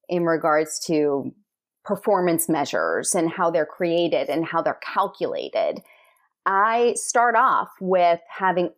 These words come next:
all of your details in there. And then I, I would work with the client, the pharmacist,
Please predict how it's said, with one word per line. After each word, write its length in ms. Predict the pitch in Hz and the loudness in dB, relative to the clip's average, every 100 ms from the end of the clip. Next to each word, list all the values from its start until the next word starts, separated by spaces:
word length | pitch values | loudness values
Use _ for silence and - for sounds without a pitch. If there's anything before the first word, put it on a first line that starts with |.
| - | 2
all 720 | 196 208 220 226 240 247 - | 4 6 6 6 4 2 0
of 160 | 208 185 | 0 0
your 380 | 175 185 240 240 | 0 2 2 2
details 880 | 220 302 - 185 143 110 - 170 - | 2 2 0 -4 -2 0 -2 -2 -2
in 240 | 214 226 165 | 0 2 0
there. 420 | - - - - _ _ _ _ - | -2 -2 -6 -10 _ _ _ _ -2
And 280 | 208 208 190 | 0 2 2
then 480 | 202 208 214 214 208 - | 2 2 2 2 0 0
I, 420 | 185 185 185 180 - - | 2 2 2 0 -2 -2
I 160 | 175 | 0
would 220 | 170 170 160 | 2 0 0
work 340 | 220 240 180 - | 2 2 0 -2
with 280 | 175 151 156 _ _ _ | 0 0 -6 _ _ _
the 540 | 190 165 180 170 160 151 _ | -20 -6 0 2 0 -2 _
client, 480 | - 180 151 147 233 | -2 -2 -2 -4 -4
the 100 | 190 - | -4 -4
pharmacist, 640 | 147 147 151 - 156 | -4 -6 -6 -6 -6